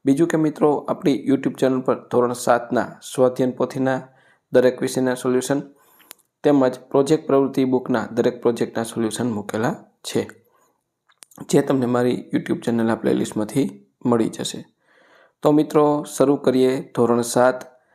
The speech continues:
વિષય ગુજરાતીનો પાઠ નંબર બાર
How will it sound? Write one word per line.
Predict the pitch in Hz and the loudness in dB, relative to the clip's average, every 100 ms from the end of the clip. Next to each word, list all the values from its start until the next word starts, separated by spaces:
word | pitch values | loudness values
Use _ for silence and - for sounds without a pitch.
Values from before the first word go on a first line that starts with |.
| _ _ - | _ _ -2
વિષય | 120 117 120 107 | 0 2 2 2
ગુજરાતીનો | 117 117 127 123 135 143 - _ _ _ _ _ - 131 131 127 - _ _ _ _ | 0 2 2 2 0 -2 -6 _ _ _ _ _ 0 2 2 0 -10 _ _ _ _
પાઠ | 131 143 - | 4 4 2
નંબર | 127 120 117 117 | -2 0 0 0
બાર | 117 117 113 117 - | 0 0 0 0 -6